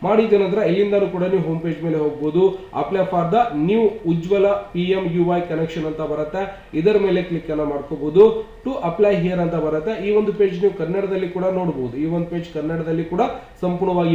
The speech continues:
ಮಾಡ್ಕೊಂಡು, ಆ, ಇದನ್ನ ಕನ್ನಡದಲ್ಲಿ ಕೂಡ ನೀವು ಓದ್ಕೋಬಹುದು. ಏನೆಲ್ಲ ದಾಖಲೆಗಳು ಬೇಕಾಗತ್ತೆ,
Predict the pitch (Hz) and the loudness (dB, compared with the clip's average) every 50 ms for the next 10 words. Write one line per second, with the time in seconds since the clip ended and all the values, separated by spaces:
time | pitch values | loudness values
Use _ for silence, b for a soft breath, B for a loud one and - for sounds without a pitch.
0 | 156 151 151 156 151 - - 147 147 170 214 247 - - - - - - 151 151 | 2 2 0 -2 0 0 0 2 6 6 6 6 6 2 -4 -10 -8 -6 -6 -4
1 | - 160 170 170 196 202 220 233 233 - 160 165 190 214 208 208 208 202 196 196 | -4 -2 2 4 4 4 4 2 -2 -2 -2 0 2 2 2 4 2 4 4 4
2 | 185 190 185 180 190 202 202 180 180 175 170 - 185 175 170 165 151 156 165 170 | 2 2 -2 0 4 4 4 4 2 0 -2 -2 -2 0 0 0 0 0 0 0
3 | 170 165 165 160 160 151 143 147 - - 170 165 156 165 160 147 - 151 147 151 | 0 0 -2 -2 -4 -4 -6 -6 -4 -2 -2 0 0 0 -2 0 0 -2 -2 -2
4 | 147 139 139 139 135 151 147 156 156 - - - - | -4 -4 -4 -4 -4 -2 -2 -2 -4 -6 -12 -16 -8